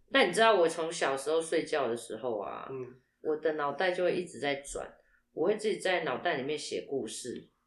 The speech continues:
Speaker 1: 好像在做一个编剧，好像写小说哦，然后一路在脑海里面有画面、有剧情，然后会想到一个章节，然后我就睡着了，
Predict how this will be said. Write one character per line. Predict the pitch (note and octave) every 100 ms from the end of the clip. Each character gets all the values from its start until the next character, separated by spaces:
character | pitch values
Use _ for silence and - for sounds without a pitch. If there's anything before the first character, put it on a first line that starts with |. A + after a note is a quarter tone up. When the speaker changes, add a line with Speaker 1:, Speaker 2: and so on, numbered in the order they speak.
| _
Speaker 1:
好 | - D#3
像 | G#3+ G#3 G#3
在 | G3 F#3
做 | - F3+
一 | D3
个 | E3
编 | D#3+ C#3+ C3+ C#3
剧， | - C#3+ D#2+ - _ _ _ _ _
好 | - F#3+
像 | G#3+
写 | F#3+
小 | F3+ D3
说 | - D#3 D3+
哦， | C#3+ C3+ - _ _ _
然 | F#3
后 | G3
一 | G3
路 | G3 G3+
在 | G3+ F3+
脑 | D#3 D3+
海 | D#3+
里 | D3 C3+
面 | D#3+ D3
有 | B2
画 | - E3
面、 | D#3 D#3 C3+
有 | A2+ F2+ C2+ -
剧 | - - D#3+
情， | - - - - - - _ _ _ _ _ _
然 | D3+
后 | E3+
会 |
想 | F3+ D#3+ C#3
到 | E3+
一 | D3+
个 | D#3+
章 | D#3+ C#3 C#3+ D3
节， | - - - -
然 | F#3+
后 | G#3
我 |
就 | F#3+
睡 | G3 G3+
着 | E3+ G#2+ G#2
了， | A2 - -